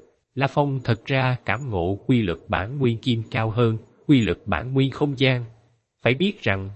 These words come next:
La Phong sớm đã cảm ngộ quy luật bản nguyên kim,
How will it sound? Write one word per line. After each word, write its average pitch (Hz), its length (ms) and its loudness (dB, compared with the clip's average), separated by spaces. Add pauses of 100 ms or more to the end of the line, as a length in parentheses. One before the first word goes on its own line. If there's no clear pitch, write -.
(100)
La 120 140 0
Phong 117 240 0
sớm 135 400 -2
đã 113 100 0
cảm 120 340 -4
ngộ 92 180 2
quy 147 240 2
luật 95 160 0 (140)
bản 117 260 -4
nguyên 123 180 2
kim, 101 280 -2